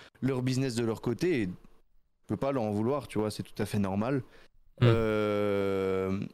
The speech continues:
Speaker 1: mais Twitch en Suisse, n'est, n'est, si on parle vraiment que de Twitch, c'est pas du tout, euh, pas du tout développé, vraiment, c'est, en fait, t'as, t'as peut-être trois grands streamers suisses.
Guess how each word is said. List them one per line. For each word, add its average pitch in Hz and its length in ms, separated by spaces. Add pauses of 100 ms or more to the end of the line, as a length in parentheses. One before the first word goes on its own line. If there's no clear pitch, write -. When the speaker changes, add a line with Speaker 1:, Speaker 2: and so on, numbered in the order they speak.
Speaker 1:
mais 123 200
Twitch 180 360
en 143 80
Suisse, 165 300
n'est, 117 220
n'est, 117 440
si - 140
on 135 80
parle 127 160
vraiment 139 200
que 156 140
de 135 140
Twitch, 139 300
c'est 107 140
pas 117 160
du 107 160
tout, 110 240
euh, 92 200
pas 110 160
du 101 140
tout - 120
développé, 90 400
vraiment, 90 320
c'est, 90 440 (640)
en 110 80
fait, 127 240
t'as, 120 160
t'as 120 160
peut-être - 440 (680)
trois 151 320
grands 135 220
streamers 139 380
suisses. - 400